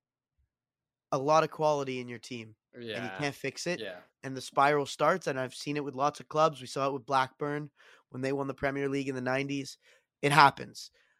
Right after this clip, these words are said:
Speaker 1: Um, let's just hope for the best. Let's get into the games, though. We have
Speaker 2: Yeah.
Speaker 1: they have actual games still to play that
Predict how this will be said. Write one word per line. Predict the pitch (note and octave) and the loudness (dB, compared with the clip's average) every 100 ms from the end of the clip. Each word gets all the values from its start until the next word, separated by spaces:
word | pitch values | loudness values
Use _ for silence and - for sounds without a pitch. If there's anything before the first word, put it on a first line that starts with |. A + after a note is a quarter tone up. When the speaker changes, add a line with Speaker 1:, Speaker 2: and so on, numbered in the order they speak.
| _ _ | _ _
Speaker 1:
Um, | C3 C3 C3 B2+ B2 - - | -2 2 2 0 -10 -14 -6
let's | D3+ - | -4 -2
just | - | 2
hope | E3+ | 2
for | E3 | 2
the | D3+ | 4
best. | D3+ C#3+ | 4 4
Let's | D3+ | -2
get | - G#3+ | 2 2
into | G#3 G#3 | 2 -2
the | E3+ | 2
games, | D3 B2 A2 | 2 2 -4
though. | B2+ - _ | -10 -12 _
We | C3+ | 0
have | C3+ C#3 C#3+ - - - - | 8 10 8 4 -16 -20 -8
Speaker 2:
Yeah. | A#2+ G2+ - _ _ | -6 -6 -10 _ _
Speaker 1:
they | C3 D#3 | 2 4
have | E3 E3 D3+ - - | 6 6 4 -18 -2
actual | - G3 - G#3 G#3 G3 | 4 4 4 0 2 2
games | E3+ E3 D#3+ E3 D3+ | 4 4 4 2 -4
still | - - F3 | -6 -2 -2
to | F#3+ | -2
play | E3+ D3+ C#3 C3+ | -2 2 4 2
that | B2 C3 | 0 -6